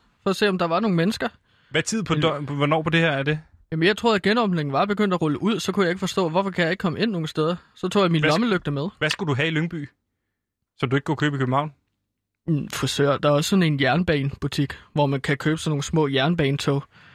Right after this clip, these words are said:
Speaker 1: Det er jo meget sjovt at gå ind og kigge, men de havde altså heller ikke åbent. Så slagter skulle jeg også lige se, om der var noget. Der var ikke noget kød i kø-, køl-, køleren, for eksempel.
Speaker 2: Okay.
Speaker 1: Der blev jeg lidt mistænkelig. Hmm.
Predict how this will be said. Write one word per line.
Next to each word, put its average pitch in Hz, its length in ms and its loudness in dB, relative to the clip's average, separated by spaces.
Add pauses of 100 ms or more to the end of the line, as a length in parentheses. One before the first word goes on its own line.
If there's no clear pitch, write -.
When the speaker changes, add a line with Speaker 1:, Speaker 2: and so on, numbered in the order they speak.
(640)
Speaker 1:
Det - 20 -8
er 196 40 4
jo 185 60 4
meget 156 260 4
sjovt 139 220 0
at 143 80 -2
gå 143 100 2
ind 147 160 2
og 147 60 -2
kigge, 151 240 0
men 151 120 0
de 196 120 2
havde 202 220 4
altså 160 240 0
heller 185 200 2
ikke 160 160 0
åbent. 165 200 0 (840)
Så 82 280 -6 (360)
slagter 143 560 0 (300)
skulle - 220 0
jeg 131 40 2
også 135 140 -2
lige 151 100 0
se, 143 200 2
om 123 80 -2
der 127 80 -2
var 123 140 2
noget. 135 220 -2 (540)
Der 131 60 0
var 147 60 4
ikke 196 100 4
noget 180 140 4
kød 175 240 4
i 160 80 2
kø-, 131 460 -4 (440)
køl-, 151 320 0 (120)
køleren, 139 360 -2
for 131 120 -2
eksempel. 120 280 -8 (320)
Speaker 2:
Okay. 120 340 0
Speaker 1:
Der 165 60 4
blev 175 140 4
jeg 165 80 4
lidt 160 220 0
mistænkelig. 143 580 -2
Hmm. 143 220 0